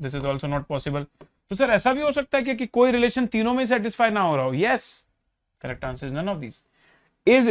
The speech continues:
square of is neither reflexive nor transitive and nor symmetric। अब आता है सर हमारे पास अगला टॉपिक जिसका नाम है फंक्शंस। फंक्शंस में हम एक मास्टर एग्जांपल करेंगे और बहुत सारी चीजें समझ लेंगे।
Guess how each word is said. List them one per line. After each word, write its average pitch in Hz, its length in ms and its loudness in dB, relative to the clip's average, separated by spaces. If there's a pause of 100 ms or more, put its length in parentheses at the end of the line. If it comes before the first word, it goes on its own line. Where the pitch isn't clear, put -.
(120)
square 175 360 4
of 185 180 6
is 175 160 0
neither 147 420 0
reflexive 156 640 -2
nor 196 300 0
transitive 139 600 -4
and 127 180 -8
nor 170 180 -4
symmetric। 127 420 -8 (840)
अब 170 160 6
आता 131 180 4
है 131 40 -2
सर 151 120 -4
हमारे 131 240 -2
पास 131 140 -4
अगला 131 180 -2
टॉपिक 139 260 -4
जिसका 131 260 -8
नाम 127 140 -4
है 180 60 -6
फंक्शंस। 151 560 -12 (800)
फंक्शंस 214 420 0
में 233 80 0
हम 220 100 0
एक 202 100 -2
मास्टर 143 360 0
एग्जांपल 147 400 -2
करेंगे 139 300 -2
और 185 60 -2
बहुत 139 220 -2
सारी 143 160 0
चीजें 147 220 -4
समझ 139 260 -6
लेंगे। 120 280 -10